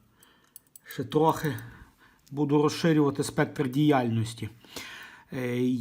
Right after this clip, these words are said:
є D C D C перетворювач. Ось видно конденсатори. Раз, два.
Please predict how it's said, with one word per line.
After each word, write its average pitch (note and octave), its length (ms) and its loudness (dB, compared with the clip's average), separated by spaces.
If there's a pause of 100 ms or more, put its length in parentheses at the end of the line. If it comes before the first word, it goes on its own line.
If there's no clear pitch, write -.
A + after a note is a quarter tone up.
(240)
є F#3+ 340 6
D E3 240 2
C F#3 180 2
D E3+ 100 2
C F#3 200 2
перетворювач. E3 880 4
Ось D3+ 160 2
видно D#3+ 340 4
конденсатори. D3+ 1200 4
Раз, C#3 500 2
два. C3 640 4